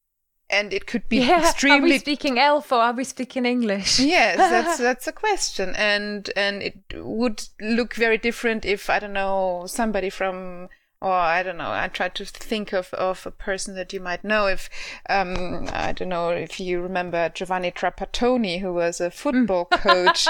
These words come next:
Speaker 2: <laughs>
Speaker 1: in England. You know, he spoke Elf as well. So, and it kind
Speaker 2: Mm-hmm.
Speaker 1: of worked. A
Speaker 2: Mm-hmm.
Speaker 1: lot of people laughed about him, and there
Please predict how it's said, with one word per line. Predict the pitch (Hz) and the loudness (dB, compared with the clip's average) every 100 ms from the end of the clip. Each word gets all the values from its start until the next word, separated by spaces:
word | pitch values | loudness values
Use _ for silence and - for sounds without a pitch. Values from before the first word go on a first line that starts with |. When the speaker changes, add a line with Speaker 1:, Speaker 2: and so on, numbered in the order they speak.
| 320 - | 2 0
Speaker 2:
<laughs> | 302 - - | -4 -4 0
Speaker 1:
in | 254 | 4
England. | 254 262 240 214 190 | 4 4 4 2 2
You | 175 240 | 0 2
know, | 262 | 2
he | 254 277 359 | 2 2 2
spoke | - 330 330 - | 0 0 0 0
Elf | 262 285 - | 0 0 -2
as | 320 - | -12 -4
well. | - - 170 - 208 | 0 2 2 0 -2
So, | - 233 220 214 214 208 - | -2 2 4 4 4 2 0
and | 214 220 214 214 214 - | 2 2 2 -2 -8 -6
it | 202 | 0
kind | 254 240 240 | 4 4 4
Speaker 2:
Mm-hmm. | |
Speaker 1:
of | 254 | 0
worked. | 208 214 247 | 2 4 4
A | 247 | 4
Speaker 2:
Mm-hmm. | |
Speaker 1:
lot | 220 220 | 2 0
of | |
people | - - 208 | -4 -4 2
laughed | 220 247 196 | 2 0 -2
about | 190 196 | -2 -2
him, | 202 190 | -4 -6
and | 180 | -4
there | 170 | -2